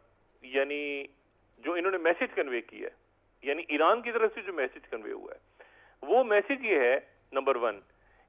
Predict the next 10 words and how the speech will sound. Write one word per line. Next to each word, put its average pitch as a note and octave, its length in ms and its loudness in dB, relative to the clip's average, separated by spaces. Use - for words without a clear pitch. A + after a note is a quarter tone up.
कि A3+ 320 6
अगर G#3+ 500 4
इसराइल G3+ 520 4
हमारे E3 240 4
ऊपर D#3+ 160 0
हमला C3 200 2
करता G#2+ 300 -8
है, G2 160 -10
तो A#3 120 8
हम A3 580 2